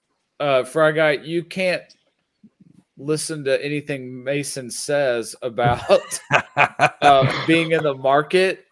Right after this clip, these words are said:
Speaker 1: for,
Speaker 2: That's
Speaker 1: for
Speaker 2: fair.
Speaker 1: more hoop shoes because the guy's been saying that for,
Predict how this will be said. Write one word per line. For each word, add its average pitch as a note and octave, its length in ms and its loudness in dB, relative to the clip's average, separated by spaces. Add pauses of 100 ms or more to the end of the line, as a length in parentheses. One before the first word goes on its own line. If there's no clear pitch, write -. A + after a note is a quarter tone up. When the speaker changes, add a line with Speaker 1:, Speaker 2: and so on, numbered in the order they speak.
Speaker 1:
for, C#3 800 2 (580)
Speaker 2:
That's G2 200 -6
Speaker 1:
for - 80 -2
Speaker 2:
fair. G2+ 240 6
Speaker 1:
more D3 100 2
hoop D#3+ 260 2
shoes C#3 340 -8
because C#3 380 -4
the C3+ 120 -2
guy's C#3 400 0
been C#3+ 160 -10
saying D3 380 -6
that A#2 400 -6
for, A2 460 -6